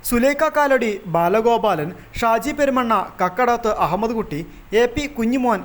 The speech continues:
ബിന്ദു, ഷൈനി, വാഹിദ ചമ്പ, ഫൈസൽ എടരിക്കോട് എന്നിവർ സംസാരിച്ചു.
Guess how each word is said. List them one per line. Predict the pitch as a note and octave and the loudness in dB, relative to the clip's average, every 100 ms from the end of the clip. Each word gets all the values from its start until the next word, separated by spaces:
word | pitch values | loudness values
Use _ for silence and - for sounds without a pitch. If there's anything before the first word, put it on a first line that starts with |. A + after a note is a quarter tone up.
| - - F3 | -10 -16 -4
ബിന്ദു, | F3 G3 A3+ A#3 - - - | -2 0 0 -2 -4 -10 -6
ഷൈനി, | - F#3+ G#3 A#3+ A3 - - D#3+ | 0 0 0 -2 -6 -10 -4 2
വാഹിദ | E3+ F#3+ A#3+ A#3+ | 2 2 -2 0
ചമ്പ, | A#3+ D3 C#3 D#3+ - - - | -2 -2 -4 -6 -16 -12 0
ഫൈസൽ | A#3 A3+ D#4 C#4+ | 0 0 -2 0
എടരിക്കോട് | C4+ B3+ C4 B3+ B3 | 0 0 0 0 0
എന്നിവർ | A#3 E3 - | 0 -2 -2
സംസാരിച്ചു. | D#3 - D#3+ D#3+ A3 | -6 -4 -4 -2 -4